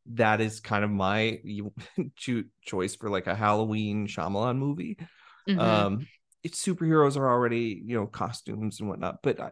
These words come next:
Speaker 1: that movie is so immaculately shot. It's such a
Speaker 2: Yeah.
Speaker 1: beautiful, um, kind of cinematic experience. And I think that at least in that era for Shyamalan, he was trying some new things and kind of establishing his,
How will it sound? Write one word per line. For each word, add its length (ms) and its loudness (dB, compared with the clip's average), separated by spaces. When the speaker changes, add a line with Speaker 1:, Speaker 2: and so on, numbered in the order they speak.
Speaker 1:
that 200 0
movie 280 2
is 140 -4
so 180 -2
immaculately 760 -2
shot. 380 -4
It's 220 -8
such 280 -6
a 120 -4
Speaker 2:
Yeah. 360 0
Speaker 1:
beautiful, 680 0
um, 500 0
kind 200 -4
of 60 -6
cinematic 640 -2
experience. 840 -6
And 140 0
I 60 2
think 300 -6
that 220 -2
at 140 -2
least 260 -2
in 120 2
that 300 2
era 380 2
for 220 -4
Shyamalan, 680 0
he 200 -4
was 240 -4
trying 420 -2
some 220 -2
new 140 0
things 500 -6
and 200 -6
kind 160 -4
of 60 -6
establishing 800 -4
his, 300 -6